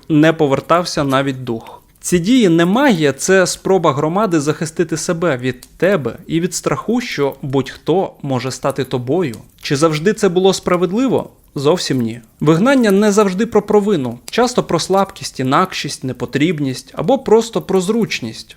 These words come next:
Бо в часи голоду й епідемій простіше відрізати пальця, ніж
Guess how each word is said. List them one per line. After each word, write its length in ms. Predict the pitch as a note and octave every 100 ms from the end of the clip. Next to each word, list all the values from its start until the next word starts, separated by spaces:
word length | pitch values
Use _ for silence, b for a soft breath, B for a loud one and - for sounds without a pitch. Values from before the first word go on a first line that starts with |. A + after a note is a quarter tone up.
| -
Бо 100 | F3
в 80 | E3+
часи 300 | G3 - G#3+
голоду 440 | F3+ G#3+ F3+ D#3
й 100 | D#3
епідемій 640 | D#3+ - C#3 D3+ B3+ B3 D3
простіше 580 | - D#3+ - G#3 - D#3
відрізати 540 | D3 E3+ F#3 F3 F3+
пальця, 420 | - A3+ G#3+ -
ніж 320 | D3 D#3+ -